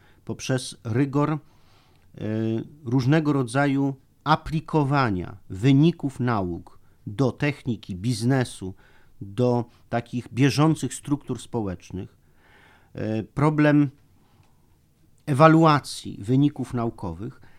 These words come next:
jest szczególnie dla humanistyki naprawdę jakby zabójczy. Humanista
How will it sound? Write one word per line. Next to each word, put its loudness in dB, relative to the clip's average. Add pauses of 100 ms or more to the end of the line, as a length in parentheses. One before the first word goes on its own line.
(180)
jest 2 (220)
szczególnie 0
dla 0
humanistyki -2 (340)
naprawdę 0 (260)
jakby -4
zabójczy. -2 (800)
Humanista 2